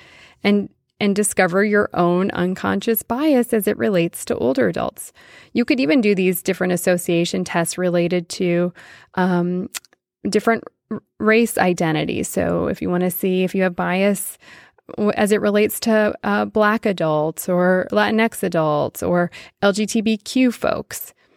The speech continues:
you could discover your own unconscious bias.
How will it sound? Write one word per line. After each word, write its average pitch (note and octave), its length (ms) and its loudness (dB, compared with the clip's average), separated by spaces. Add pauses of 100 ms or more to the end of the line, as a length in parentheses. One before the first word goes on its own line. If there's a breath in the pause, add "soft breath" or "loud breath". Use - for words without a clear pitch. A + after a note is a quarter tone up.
(240 soft breath)
you F#3+ 180 2
could G3 720 0 (320 loud breath)
discover F#3+ 480 0
your F#3 240 2
own F3+ 300 0
unconscious F#3 800 -4 (100)
bias. - 640 -8